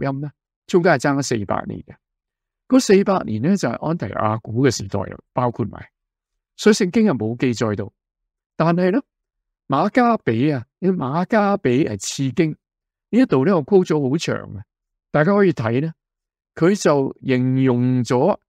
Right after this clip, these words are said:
有啲呢個安提阿古呢，喺當時呢，嗰個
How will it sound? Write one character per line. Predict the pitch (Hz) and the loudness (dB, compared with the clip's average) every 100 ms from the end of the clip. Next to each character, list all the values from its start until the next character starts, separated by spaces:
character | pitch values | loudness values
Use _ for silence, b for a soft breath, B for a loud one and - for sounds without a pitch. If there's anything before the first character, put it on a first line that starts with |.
| _ _ - | _ _ -4
有 | 135 | -2
啲 | 160 202 | 0 2
呢 | 214 | 2
個 | 175 | 0
安 | - 196 | 0 -2
提 | 196 104 | -2 -4
阿 | 107 120 | -2 -2
古 | 135 - 110 160 | -4 -8 -6 -4
呢， | 185 _ _ _ _ - | -4 _ _ _ _ -2
喺 | 170 | 0
當 | - 226 220 220 | 2 2 4 2
時 | 208 - 104 | 0 -4 -4
呢， | 135 160 _ _ _ - | -4 -4 _ _ _ 0
嗰 | 180 | 0
個 | - | 4